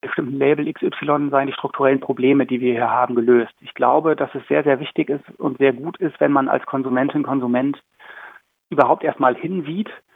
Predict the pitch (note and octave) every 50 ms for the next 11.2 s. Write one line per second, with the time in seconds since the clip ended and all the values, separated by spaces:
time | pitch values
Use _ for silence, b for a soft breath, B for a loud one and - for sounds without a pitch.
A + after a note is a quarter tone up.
0 | b b b _ _ - C3+ C3 C3 B2+ A#2+ B2 B2 D3 F3 - - D3+ - -
1 | - - _ - D3 C#3+ C#3+ C#3+ B B B B B _ - C3 C3+ C#3 C#3 C#3+
2 | C#3 C#3+ - - _ - C3+ C3+ C3+ C3+ C3+ C3 C3 - - - - - - -
3 | - - D3+ - _ - C#3 A#2+ B2 - C3+ C3 - - - - C3 C#3 C#3 C#3
4 | - - C3 C3 C3+ C3+ C3 B2 A#2+ - - C3+ C3+ C3 - - C3+ C3 A#2+ -
5 | - - B2 A#2+ B2+ C3 C3 C3 C3 C3 B2+ B2+ - _ - C#3+ B2 A2 - C#3
6 | - - - D3+ C#3+ C#3 B2+ C#3+ D3+ - C#3 B2+ B2 C3+ C#3 - - - - -
7 | - _ _ - D#3 B2+ B2 D#3 D#3+ - - - - _ - - D#3+ D3 - D3
8 | D3 D3+ D3 D3+ C#3 C#3+ D3 D3 C#3+ C3+ C#3 D3 D3+ D3+ - - - E3 F3+ F#3+
9 | - - - B B B B B - A#2+ - - C3+ C3+ - C#3 C#3 C3+ C3 B2+
10 | A#2+ C3+ C#3 - D#3+ D3+ C#3+ C3 C3+ A#2+ B2 C3+ C#3 B2+ - - F#3 - - -
11 | D3+ D#3 D#3+ E3 -